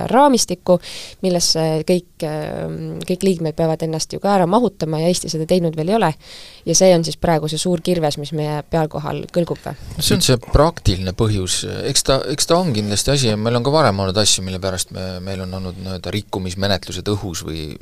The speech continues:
Speaker 2: lausa käimas, eks ole, mingite
Speaker 1: Oi, suhkrutrahvi saime ükskord, ma mäletan.
Speaker 2: Jaa, et, äh, meil on ka mingeid teisi, äh,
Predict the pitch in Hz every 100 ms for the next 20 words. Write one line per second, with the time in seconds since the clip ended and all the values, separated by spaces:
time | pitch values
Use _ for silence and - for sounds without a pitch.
0 | - 92 92 90 107 104 80 73 - -
1 | 98 98 90 180 160 254 285 185 175 185
2 | 226 - 160 156 151 151 - - 156 151
3 | 156 165 147 104 87 85 - 92 90 -
4 | 95 92 90 90 92 104 110 117 110 113
5 | 117 - 151 131 - 95 92 69 80